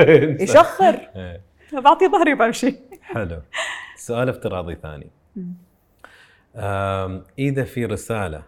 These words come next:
Speaker 2: مم.
Speaker 1: فيها تاريخ وفاتك، الله يعطيك إن شاء الله
Speaker 2: مم.
Speaker 1: طولة العمر
Speaker 2: أجمعين
Speaker 1: والصحة،
Speaker 2: يا رب.
Speaker 1: تفتحينها ولا لا؟
Speaker 2: لا.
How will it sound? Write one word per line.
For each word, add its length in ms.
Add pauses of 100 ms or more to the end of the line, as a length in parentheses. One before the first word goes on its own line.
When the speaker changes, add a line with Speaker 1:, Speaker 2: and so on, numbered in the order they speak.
(140)
Speaker 2:
مم. 120 (200)
Speaker 1:
فيها 360
تاريخ 420
وفاتك، 500
الله 200
يعطيك 320 (120)
إن 60
شاء 160
الله 260
Speaker 2:
مم. 60 (140)
Speaker 1:
طولة 320
العمر 200
Speaker 2:
أجمعين 180
Speaker 1:
والصحة، 420
Speaker 2:
يا 120
رب. 60 (800)
Speaker 1:
تفتحينها 480
ولا 200
لا؟ 140 (1600)
Speaker 2:
لا. 160